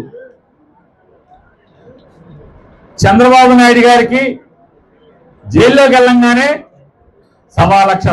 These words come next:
రోగాలు వచ్చేస్తాయి. వాళ్ళు రోగాలు ఉన్నాయని చెప్తారు, వెంటనే అందరూ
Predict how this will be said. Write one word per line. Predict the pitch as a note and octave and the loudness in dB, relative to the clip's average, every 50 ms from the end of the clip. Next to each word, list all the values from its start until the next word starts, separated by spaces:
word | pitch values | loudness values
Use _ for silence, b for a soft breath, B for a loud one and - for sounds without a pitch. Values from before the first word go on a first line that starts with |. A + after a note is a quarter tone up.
| D#3 | -4
రోగాలు | E3+ F#3 G3 G#3 A3 G#3+ G#3 | -4 -4 -4 -4 -4 -4 -4
వచ్చేస్తాయి. | G3+ G3 G#3 A3 G3+ F3+ - A3+ A#3 A#3 - - _ _ _ _ _ _ _ _ | -6 -6 -6 -6 -6 -6 -6 -6 -8 -8 -10 -14 _ _ _ _ _ _ _ _
వాళ్ళు | C#3+ D#3 E3 D3 C#3+ | -6 -6 -4 -4 -4
రోగాలు | D#3 F#3 G3+ A3 A3+ A3 G#3 G3 | -4 -4 -2 -2 -4 -4 -4 -6
ఉన్నాయని | G3+ G#3+ A#3+ B3 A#3+ A#3+ A#3 A3+ A3+ | -6 -6 -6 -6 -4 -6 -6 -6 -8
చెప్తారు, | A3 A3+ A3+ B3 A#3+ B3 B3+ B3+ B3+ - _ _ _ _ _ _ _ _ _ _ _ _ _ _ _ _ _ G#4+ _ _ _ _ _ _ _ _ _ _ _ _ _ _ _ _ - - - - _ _ _ _ _ - | -10 -10 -8 -6 -6 -6 -6 -8 -10 -16 _ _ _ _ _ _ _ _ _ _ _ _ _ _ _ _ _ -20 _ _ _ _ _ _ _ _ _ _ _ _ _ _ _ _ -20 -20 -20 -20 _ _ _ _ _ -6
వెంటనే | F3+ G3 G3 A3 A3+ A#3+ C#4 D#4+ - - - - - - _ _ _ _ _ _ _ _ _ _ _ _ | -4 -2 0 0 0 0 0 -2 -4 -6 -14 -20 -20 -20 _ _ _ _ _ _ _ _ _ _ _ _
అందరూ | - D3+ F3 F3+ F#3+ F#3+ | -6 -4 -2 -2 0 0